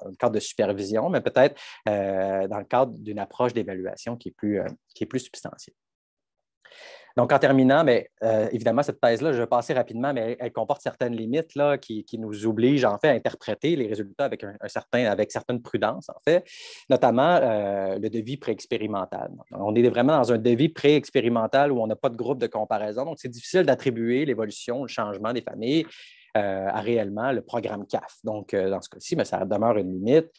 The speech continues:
euh, mais quand même, cette, cette étude-là ou cette thèse-là vient nous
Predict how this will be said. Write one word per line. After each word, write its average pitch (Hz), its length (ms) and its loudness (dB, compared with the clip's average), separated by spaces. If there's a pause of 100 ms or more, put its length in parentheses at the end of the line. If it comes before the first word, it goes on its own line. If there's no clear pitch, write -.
(300)
euh, 92 580 -4 (360)
mais 104 100 -6
quand 98 160 0
même, 123 240 4
cette, - 340 -2
cette - 400 -6
étude-là 127 680 4
ou 113 40 2
cette - 220 -4
thèse-là 110 400 2
vient 120 160 2
nous 135 240 0